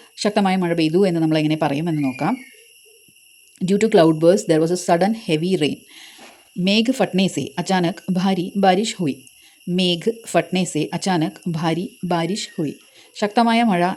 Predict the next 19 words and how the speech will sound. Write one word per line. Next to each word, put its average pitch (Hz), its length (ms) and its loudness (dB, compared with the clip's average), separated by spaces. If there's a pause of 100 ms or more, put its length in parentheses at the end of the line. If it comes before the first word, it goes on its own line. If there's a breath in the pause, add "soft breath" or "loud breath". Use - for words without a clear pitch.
(120)
എന്നതാണ് 165 400 0 (160)
ഭാരി 156 300 0
ബാരിഷ് 151 340 -2
കൊണ്ട് 147 180 -4
ഉദ്ദേശിക്കുന്നത്. 208 520 -4
ഓക്കെ, 214 120 -2 (640 loud breath)
മേഘ് 233 300 2
ഫട്നെ 208 340 0
സെ 160 100 0 (2000 loud breath)
അചാനക് 185 460 0 (380)
ഭാരി 175 240 0 (300)
ബാരിഷ് 214 340 0 (120)
ഹുയി. 226 200 0 (760 soft breath)
അതുപോലെ 220 320 4
തന്നെ 220 160 2 (480)
ഈ 220 120 2
മേഘവിസ്ഫോടനം 208 720 4
കാരണം 175 320 2 (420)
നദികൾ 196 320 4